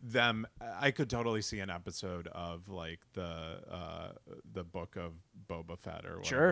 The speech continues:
Speaker 1: it's called, like, taking place in this world. And,
Speaker 2: And,
Speaker 1: like,
Speaker 2: uh, this,
Speaker 1: it
Speaker 2: this world could fit, I mean, aside from the time pe-, well, it's set right after. Also, this
Speaker 1: Also,
Speaker 2: c-
Speaker 1: did you see they dropped the release date for that?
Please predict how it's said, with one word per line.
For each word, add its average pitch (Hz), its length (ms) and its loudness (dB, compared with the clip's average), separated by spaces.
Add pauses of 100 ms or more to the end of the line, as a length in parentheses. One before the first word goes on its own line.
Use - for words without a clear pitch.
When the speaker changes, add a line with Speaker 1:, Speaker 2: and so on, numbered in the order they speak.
Speaker 1:
it's - 160 -4
called, 92 260 -2
like, 92 280 -4 (380)
taking 87 300 -2
place 78 280 -6
in 71 80 -12
this 69 220 -8
world. 87 320 -6
And, 95 100 2
Speaker 2:
And, 151 140 8
Speaker 1:
like, 160 120 -2
Speaker 2:
uh, 151 140 4
this, 170 260 8
Speaker 1:
it 160 100 -10
Speaker 2:
this 175 220 6
world 180 360 10
could - 280 6
fit, - 440 2
I 139 60 8
mean, 135 140 6
aside 127 320 6
from 120 180 -2
the 110 60 -4
time 175 480 6
pe-, - 180 -8 (120)
well, 143 280 12
it's 147 180 2
set 143 420 6 (100)
right 131 420 6
after. 123 380 4
Also, 131 540 6 (720)
this 151 180 8
Speaker 1:
Also, 107 100 -2
Speaker 2:
c- 110 60 -2
Speaker 1:
did 104 80 -2
you 101 80 4
see 87 180 0
they 87 160 4
dropped 85 280 0
the 85 140 0
release 85 380 -6
date 87 240 -8
for 98 120 -6
that? 95 260 -4